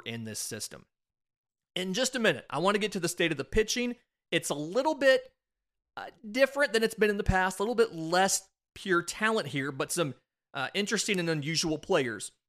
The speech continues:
But first, today's episode's brought to you by our friends at Built Bar. Spring training opens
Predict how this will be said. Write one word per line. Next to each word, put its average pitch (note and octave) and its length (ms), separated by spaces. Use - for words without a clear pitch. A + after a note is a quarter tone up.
But E3 280
first, A#3 220
today's E3 260
episode's D3+ 380
brought C3+ 320
to D#3 100
you C#3+ 60
by C3 240
our A#2+ 200
friends A#2 440
at G#2 360
Built E3+ 200
Bar. G#3 180
Spring C4 320
training A3+ 480
opens F#3 500